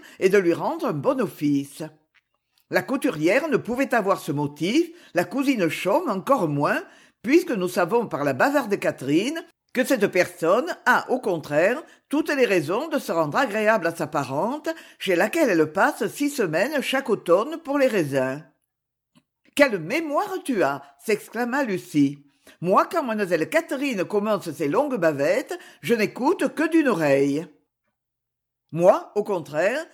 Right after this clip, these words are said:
si j'avais trois oreilles, j'écouterais des trois. Ce sont des perles qui tombent de la bouche de mademoiselle Catherine.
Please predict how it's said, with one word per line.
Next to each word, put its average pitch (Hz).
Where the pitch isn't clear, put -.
si 202
j'avais 175
trois 247
oreilles, 185
j'écouterais 240
des 302
trois. 131
Ce 226
sont 214
des 160
perles 214
qui 196
tombent 220
de 160
la 151
bouche 233
de 175
mademoiselle 220
Catherine. 147